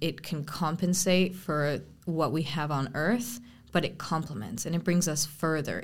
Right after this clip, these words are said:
It expands our knowledge, our capabilities, our access, our connections, our understanding, and, and that's what's so useful about it. It's a, it's a good to have.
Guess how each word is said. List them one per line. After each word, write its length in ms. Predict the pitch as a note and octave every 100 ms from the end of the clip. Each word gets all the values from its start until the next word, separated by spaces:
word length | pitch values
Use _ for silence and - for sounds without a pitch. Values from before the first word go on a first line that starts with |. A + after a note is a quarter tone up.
| -
It 240 | - -
expands 440 | - - - D#3 D#3+
our 100 | C#3
knowledge, 600 | F3 A3 G3+ E3 D#3+ -
our 120 | -
capabilities, 920 | - D#3+ D3+ C#3+ G3 F#3+ F3+ D3+ D3 D3
our 180 | C#3 - -
access, 720 | G3 G3 - E3+ D#3+ D#3+ - - - -
our 260 | - E3 D#3+
connections, 1040 | D#3+ E3 E3+ G3 G3+ - E3+ D#3 D3+ E3 - - - -
our 280 | F3 D#3+ -
understanding, 1000 | F3 D#3+ D3+ - F#3 F3+ F3 D#3 D3+ D3+
and, 220 | D#3 D3 -
and 160 | D#3 D3+
that's 400 | D#3 D3+ - -
what's 260 | - D#3 D3+
so 120 | D3
useful 400 | C#3+ D3 - -
about 260 | - - -
it. 120 | - -
It's 160 | G3+ -
a, 140 | A#3+
it's 140 | A#3+ A3+
a 40 |
good 200 | G#3 G#3
to 60 | G#3
have. 220 | D3+ D3+